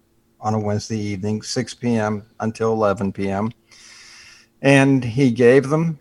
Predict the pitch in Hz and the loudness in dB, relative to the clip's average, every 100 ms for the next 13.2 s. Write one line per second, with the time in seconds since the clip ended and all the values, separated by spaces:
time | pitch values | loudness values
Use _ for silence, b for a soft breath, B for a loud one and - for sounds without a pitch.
0 | _ 208 143 135 131 117 123 123 117 120 | _ -2 0 0 -4 -2 0 0 0 0
1 | - 117 104 - 117 120 107 117 107 107 | -2 -2 -2 -2 0 0 0 0 0 0
2 | 110 104 - - 104 98 107 98 - 117 | -2 -2 -6 -4 -4 -4 -10 -14 -4 -2
3 | 107 101 104 117 - 113 107 - 95 117 | 0 -2 0 -2 -2 -4 -4 -8 -6 -4
4 | 101 101 110 143 151 139 - _ _ _ | -4 -2 -4 0 -2 -2 -10 _ _ _
5 | 117 113 101 92 _ 117 113 95 104 104 | -6 -4 -6 -8 _ -4 -2 -2 -2 -4
6 | 92 95 110 95 95 120 - 98 _ _ | -4 -8 -4 -2 -2 -4 -6 -14 _ _
7 | 110 107 113 101 - - 120 110 101 104 | -2 0 -2 -6 -18 0 0 0 0 0
8 | 101 101 110 117 117 107 107 104 98 - | 0 0 0 0 -2 -2 -2 -4 -6 -4
9 | 107 - B B B B B B B 127 | -4 -4 B B B B B B B 2
10 | 120 117 113 101 120 107 107 - - _ | 4 4 2 0 2 2 0 -4 -12 _
11 | _ - 117 120 101 - 127 131 127 120 | _ -8 -2 0 -2 0 2 2 0 -2
12 | 113 123 110 - 113 107 123 135 - 104 | 0 2 0 0 -2 0 0 -2 -6 -8
13 | 98 101 | -8 -8